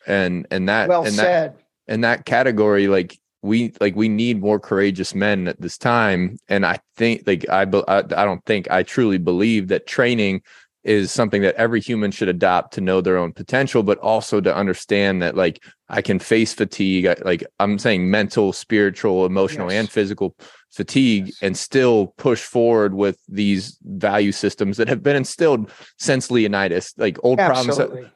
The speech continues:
Speaker 1: old problems have old solutions. Like, like the Socrates was complaining about how bad kids are these days, same as we are.
Speaker 2: <laughs> Yeah.
Speaker 1: And so, like, it, this is not a new problem, but it
Speaker 2: No.
Speaker 1: still, it still deserves the same amount of courageous respect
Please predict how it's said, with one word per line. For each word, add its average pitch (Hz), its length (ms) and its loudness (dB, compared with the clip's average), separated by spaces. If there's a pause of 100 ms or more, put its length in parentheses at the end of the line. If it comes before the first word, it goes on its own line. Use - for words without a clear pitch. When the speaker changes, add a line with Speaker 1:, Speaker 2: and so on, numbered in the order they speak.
Speaker 1:
old 135 240 2
problems 139 320 -2
have 120 180 2
old 110 160 0
solutions. 101 580 -2
Like, 87 280 -2
like 101 220 0
the 95 520 0 (100)
Socrates 113 680 -2
was 110 100 -8
complaining 104 420 0
about 98 360 2
how 104 180 2
bad 98 420 0
kids 104 220 -2
are 98 160 2
these 98 160 -4
days, 101 240 -2
same 113 260 -2
as 196 140 0
we 208 180 2
are. 302 200 4
Speaker 2:
<laughs> - 80 -12
Yeah. - 40 -4 (280)
Speaker 1:
And 120 220 0 (280)
so, 139 220 2
like, 123 340 0
it, 120 180 0
this 131 220 -2
is 113 180 -4
not 127 220 2
a 127 60 2
new 120 200 -2
problem, 143 640 -2
but 196 200 2
it 190 100 -2
Speaker 2:
No. 151 120 0
Speaker 1:
still, 139 380 -2
it 117 140 -6
still 131 460 2 (120)
deserves 110 520 0
the 98 80 -8
same 120 260 -4
amount 113 320 0
of 101 200 -8
courageous 107 500 0
respect - 640 -2